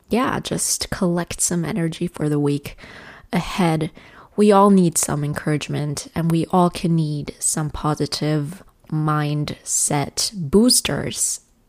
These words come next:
for Monday mornings, even though we all love our jobs, of course. So what I want to share with you is not long and it's not complex, but it's just, I really want to encourage you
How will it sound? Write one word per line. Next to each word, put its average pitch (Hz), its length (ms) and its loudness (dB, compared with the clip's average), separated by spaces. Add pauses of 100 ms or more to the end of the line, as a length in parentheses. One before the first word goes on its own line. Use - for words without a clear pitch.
(120)
for - 240 -4
Monday 151 320 -2
mornings, 147 680 -6 (420)
even 180 220 4
though 156 340 0 (260)
we 175 160 0
all 156 240 0
love 147 300 0
our - 100 -4
jobs, - 460 -8
of - 240 -20
course. - 500 -10 (1120)
So 220 280 4
what 220 200 4
I 240 80 4
want 262 160 4
to 233 40 4
share 165 300 2
with 165 300 -2
you 165 320 0
is 156 420 2
not 160 300 0
long 170 580 2 (180)
and 175 140 -4
it's - 320 -2
not 160 480 0
complex, - 1120 -2 (100)
but - 600 -4 (240)
it's - 200 0
just, - 560 0
I 175 60 0
really 196 340 4
want 185 200 4
to 160 40 -2
encourage 156 520 -6
you 151 280 -4